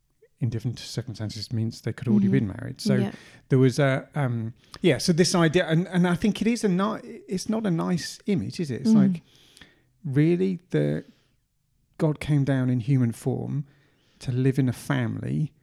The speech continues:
Speaker 1: and that family wasn't accepted or there was no room for them in a culture that is obsessed with hospitality.
Speaker 2: Mm.
Speaker 1: It doesn't make any sense.
Speaker 2: That's interesting.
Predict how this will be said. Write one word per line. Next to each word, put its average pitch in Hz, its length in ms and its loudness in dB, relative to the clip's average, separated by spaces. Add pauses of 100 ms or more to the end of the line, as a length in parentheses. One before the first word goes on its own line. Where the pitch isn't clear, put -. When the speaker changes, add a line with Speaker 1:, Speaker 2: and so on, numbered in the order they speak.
(340)
Speaker 1:
and 117 180 0
that 113 160 -6
family 127 380 0
wasn't 127 500 -2 (120)
accepted - 600 -8
or 110 260 -6 (560)
there 113 120 -6
was 113 140 -4
no 123 80 2
room 117 280 4
for - 160 -8
them 107 260 -6 (360)
in 143 140 4
a 127 60 2
culture 151 520 -2
that 113 120 2
is 113 140 -2
obsessed - 600 -8
with 120 140 -4
hospitality. - 960 -6
Speaker 2:
Mm. 202 480 6
Speaker 1:
It - 40 0
doesn't 117 180 -2
make 104 200 -2
any 98 120 -4
sense. - 440 -14
Speaker 2:
That's 254 300 -2
interesting. 196 680 -2